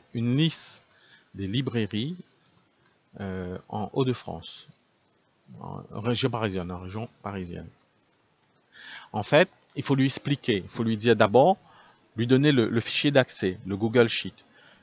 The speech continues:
Euh, utilise ce fichier Google Sheet. Deux, liste toutes les librairies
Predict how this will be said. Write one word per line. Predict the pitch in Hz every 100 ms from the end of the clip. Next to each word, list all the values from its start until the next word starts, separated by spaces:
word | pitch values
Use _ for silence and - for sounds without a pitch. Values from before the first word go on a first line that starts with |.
| -
Euh, | 98 -
utilise | 156 - 156 156 156 110 - - _ _ _ _ _ _ - _ _
ce | - -
fichier | 117 117 - 113
Google | 98 92 95
Sheet. | 90 - 175 - - _ _ _ _ - _ _ _ _ _ _ _ _ _ _ _ _ _ _ _ _ -
Deux, | 107 101 95 - _ _ _ _
liste | 107 143 147 - - _ _ _ _ _
toutes | - 180 -
les | - - 139 - - -
librairies | 131 127 123 113 120 113 120 110